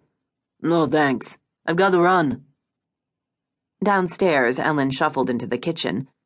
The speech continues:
put the kettle on, scooped the coffee into the French press, and fetched the Oregonian from the porch.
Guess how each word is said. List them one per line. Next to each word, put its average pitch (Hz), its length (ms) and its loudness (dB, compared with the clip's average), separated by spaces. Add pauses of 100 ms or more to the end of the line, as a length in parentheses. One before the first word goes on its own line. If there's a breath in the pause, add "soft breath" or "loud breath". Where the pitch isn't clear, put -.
(300)
put 143 160 -2
the 139 80 -4
kettle 185 340 0
on, 170 360 2 (180 loud breath)
scooped - 460 -4
the 226 80 -2
coffee 143 400 0
into 135 180 -4
the 107 160 -6
French 165 260 -2
press, - 440 -2 (200 soft breath)
and 131 200 -6
fetched 143 340 -2
the 107 100 -4
Oregonian 127 760 0
from 127 180 -2
the 110 80 -2
porch. 147 500 -2